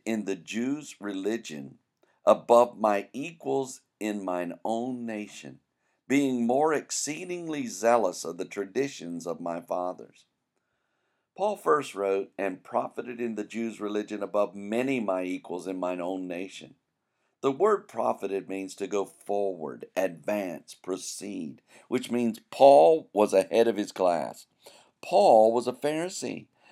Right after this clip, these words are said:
which meant that he would have memorized the first five books of the Bible, Genesis through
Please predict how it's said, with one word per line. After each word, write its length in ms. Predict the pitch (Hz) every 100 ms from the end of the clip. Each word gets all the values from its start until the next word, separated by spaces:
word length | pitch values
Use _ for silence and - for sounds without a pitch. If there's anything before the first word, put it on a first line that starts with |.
| _
which 280 | - 135 -
meant 280 | 120 139 -
that 140 | 123
he 200 | 104 135
would 240 | 160 160 151
have 160 | 104
memorized 760 | 117 131 151 151 139 127 143 -
the 100 | 98
first 500 | - 135 143 160 -
five 380 | 123 127 123 92
books 260 | 127 -
of 80 | 117
the 80 | 117
Bible, 560 | 110 113 117 85 71 - _ _ 90
Genesis 720 | 113 123 143 160 160 160 -
through 560 | - 135 180 135 123